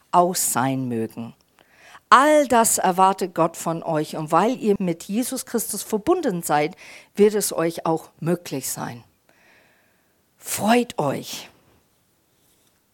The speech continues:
Freut euch, wenn du deine erste Kaffee getrunken hast und dann siehst du klarer.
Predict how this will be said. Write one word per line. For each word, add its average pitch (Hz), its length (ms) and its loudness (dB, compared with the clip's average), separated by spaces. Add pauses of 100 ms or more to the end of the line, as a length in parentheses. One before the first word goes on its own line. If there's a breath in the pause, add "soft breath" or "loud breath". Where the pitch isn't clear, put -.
(160)
Freut 285 420 6
euch, 254 520 2
wenn 214 240 -2
du 220 100 0
deine 202 280 0
erste 226 300 0
Kaffee 269 380 0
getrunken 240 580 -6
hast 208 240 -2
und 196 120 -6
dann 170 180 0
siehst - 320 -4
du 147 60 -8
klarer. - 480 -12